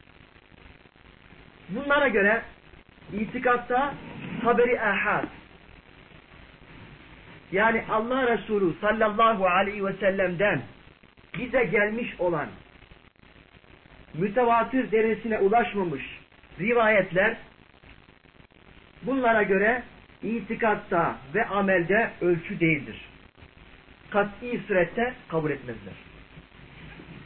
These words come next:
İnkar ederler. Çünkü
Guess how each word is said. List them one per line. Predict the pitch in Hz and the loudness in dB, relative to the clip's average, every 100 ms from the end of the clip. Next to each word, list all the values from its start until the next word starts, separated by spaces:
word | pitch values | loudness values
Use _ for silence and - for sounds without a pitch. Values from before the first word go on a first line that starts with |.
| - - - - - - | -20 -20 -20 -20 -20 -6
İnkar | 208 202 214 | -4 2 2
ederler. | 170 127 107 101 - - - - - - - - - - - - - - - - - - - - - - - - - - - - - - | 4 0 -6 -14 -18 -18 -16 -18 -20 -20 -20 -20 -20 -20 -20 -20 -20 -20 -20 -20 -20 -20 -20 -20 -20 -20 -20 -20 -20 -20 -20 -20 -20 -6
Çünkü | 247 240 269 285 | -4 0 2 2